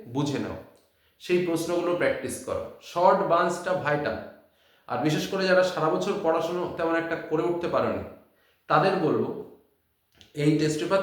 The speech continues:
থেকে, সে ভালো ভালো টেস্ট পেপার এর মধ্যে থেকে বা যে কোনো টেস্ট পেপার থেকে অন্তত পক্ষে চারটে বা পাঁচটা করে সেট without or, মানে যে প্রশ্নগুলো দিয়েছে সম্পূর্ণ সেই প্রশ্নের উত্তর রেডি করে ফেলো। পরীক্ষায় দেখবে,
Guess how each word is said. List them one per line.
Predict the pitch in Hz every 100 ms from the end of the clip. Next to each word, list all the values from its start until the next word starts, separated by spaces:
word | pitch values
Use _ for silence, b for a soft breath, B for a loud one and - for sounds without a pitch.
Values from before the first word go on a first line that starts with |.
| -
থেকে, | 117 92 - - _
সে | 151 151 147 - - -
ভালো | 131 143
ভালো | 147 139
টেস্ট | 139 131 135
পেপার | 127 131 - - B B B -
এর | 131
মধ্যে | 135 139 120
থেকে | 110 117
বা | 123
যে | 135 156
কোনো | 160 202
টেস্ট | 156 -
পেপার | 127 113
থেকে | 117 113 147 - - _ _ _ _ _ _ _
অন্তত | 139 185 202 220 214
পক্ষে | 196 185 143 -
চারটে | 156 156 151
বা | 185 180
পাঁচটা | 139 143 - 160
করে | 165 151
সেট | - 185 - - - - _ _ _ _ -
without | 190 214 220 -
or, | 160 - - 127
মানে | 135
যে | 147 196 202
প্রশ্নগুলো | 185 180 185 175 175
দিয়েছে | 151 147 147 -
সম্পূর্ণ | 165 175 190 202 151
সেই | 151 160
প্রশ্নের | 156 151 160
উত্তর | 147 147 156
রেডি | 113 113
করে | 107 98
ফেলো। | - - - - _ _ _ b b b b b
পরীক্ষায় | 170 214 - 214
দেখবে, | 180 151 135 151 -